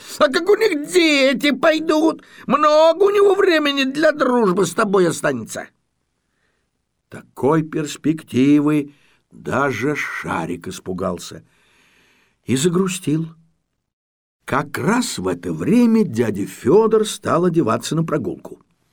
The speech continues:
Матроскин подумал: если он будет сильно наряжаться, умываться, причесываться, значит, влюбился.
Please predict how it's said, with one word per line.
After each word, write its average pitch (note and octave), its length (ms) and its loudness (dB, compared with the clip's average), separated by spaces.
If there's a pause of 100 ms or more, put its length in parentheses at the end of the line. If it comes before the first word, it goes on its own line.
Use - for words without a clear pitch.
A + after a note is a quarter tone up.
(360)
Матроскин C#3+ 840 -4
подумал: B2+ 520 -2 (640)
если B2 560 -2
он A#2 200 -2
будет C#3+ 320 0
сильно C3+ 440 -2
наряжаться, - 720 -10 (340)
умываться, G2 680 -6 (180)
причесываться, - 920 -8 (1000)
значит, A#2 880 -8 (140)
влюбился. G2 640 -6